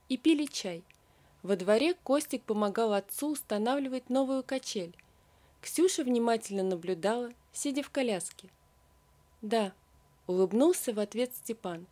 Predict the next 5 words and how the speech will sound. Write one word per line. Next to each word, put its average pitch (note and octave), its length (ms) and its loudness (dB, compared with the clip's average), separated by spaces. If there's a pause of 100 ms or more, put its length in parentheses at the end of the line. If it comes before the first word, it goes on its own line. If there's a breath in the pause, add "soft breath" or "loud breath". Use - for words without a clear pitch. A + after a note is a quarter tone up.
(560 soft breath)
Потом B3 280 2
вздохнул, A3+ 680 -2 (400)
посмотрев A#3 540 -2
в - 40 -12
сторону. F3 580 -4